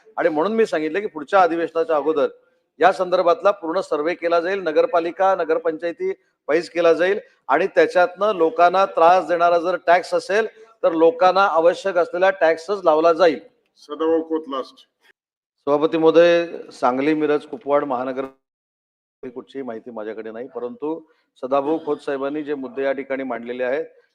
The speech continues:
Speaker 1: त्याची आपण शहानिशा करू आणि शहानिशा करून योग्य ती कारवाई करू.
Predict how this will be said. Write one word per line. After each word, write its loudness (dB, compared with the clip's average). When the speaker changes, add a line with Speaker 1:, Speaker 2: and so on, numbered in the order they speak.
Speaker 1:
त्याची -2
आपण -4
शहानिशा -4
करू -8
आणि -6
शहानिशा -2
करून -6
योग्य -8
ती -14
कारवाई -4
करू. -16